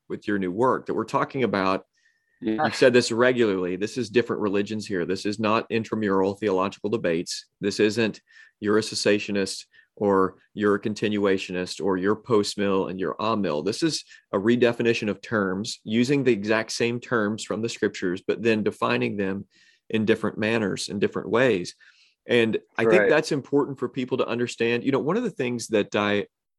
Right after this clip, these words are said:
Speaker 1: I have, uh, the one thing, uh, in just talking with other people, I'm saying, you know, like, John Harris will actually say that David Platt is a false teacher. And that's
Speaker 2: I will.
Speaker 1: Yeah, yeah.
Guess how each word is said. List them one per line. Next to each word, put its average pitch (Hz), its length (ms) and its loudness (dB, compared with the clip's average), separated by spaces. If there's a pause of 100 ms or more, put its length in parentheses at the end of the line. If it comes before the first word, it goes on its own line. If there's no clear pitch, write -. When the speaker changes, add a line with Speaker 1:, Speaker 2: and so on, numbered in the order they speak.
(180)
Speaker 1:
I 110 140 2
have, 110 180 2
uh, 80 200 -2 (720)
the 127 160 4
one 190 240 4
thing, 165 320 0 (380)
uh, 113 140 2
in 127 120 0
just 120 200 0
talking 127 260 2
with 110 160 2
other 110 160 2
people, 95 360 -6
I'm 95 100 -6
saying, 107 300 0
you 117 200 -6
know, 95 140 0
like, 92 180 -2
John 135 240 0
Harris 123 460 0
will 101 120 0
actually 107 360 -4
say 104 260 2
that 104 200 -4
David 107 360 0
Platt 95 380 -4 (100)
is 98 300 0
a 101 100 0
false 101 420 -6
teacher. - 520 -8 (480)
And 127 360 4
that's 139 420 2
Speaker 2:
I 127 100 2
will. 160 340 0 (400)
Speaker 1:
Yeah, 139 260 6
yeah. 139 280 6